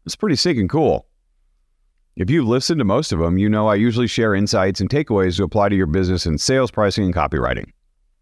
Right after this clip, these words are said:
I've done also some great interviews with the best in the business over the past couple of years.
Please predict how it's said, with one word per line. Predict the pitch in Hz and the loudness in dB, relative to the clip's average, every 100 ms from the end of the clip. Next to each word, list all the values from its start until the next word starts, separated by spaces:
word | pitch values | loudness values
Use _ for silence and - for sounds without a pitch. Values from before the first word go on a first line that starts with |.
| _ _ - | _ _ -4
I've | 107 | 0
done | 120 123 | 2 2
also | 123 139 131 101 92 104 - | 2 0 0 2 2 -2 -4
some | - 90 | -2 -2
great | - 139 147 | -2 -2 0
interviews | 143 135 107 90 80 80 | 2 2 2 2 0 -2
with | 85 82 78 | -2 0 0
the | 87 | 0
best | 117 - | 0 2
in | 104 | 0
the | |
business | 92 104 87 80 | 2 0 0 0
over | 87 | 0
the | 82 | 0
past | 90 85 - | 0 -2 -2
couple | 90 82 | -2 0
of | 82 | 2
years. | 82 65 - | 0 -2 -8